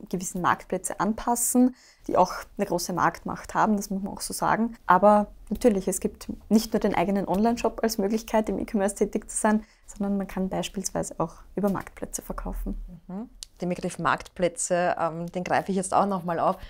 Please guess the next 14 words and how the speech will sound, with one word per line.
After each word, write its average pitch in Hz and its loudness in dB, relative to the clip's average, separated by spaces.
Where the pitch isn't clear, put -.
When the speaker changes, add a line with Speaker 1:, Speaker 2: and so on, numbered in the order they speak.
Speaker 2:
und 170 -2
möchte 180 0
noch 190 2
daran 180 2
erinnern, 185 2
dass 180 -4
wir 185 -12
bereits 160 2
eine 170 -2
Sendung 165 -4
haben 139 -2
zu 180 -10
dem 170 -6
Thema 160 -6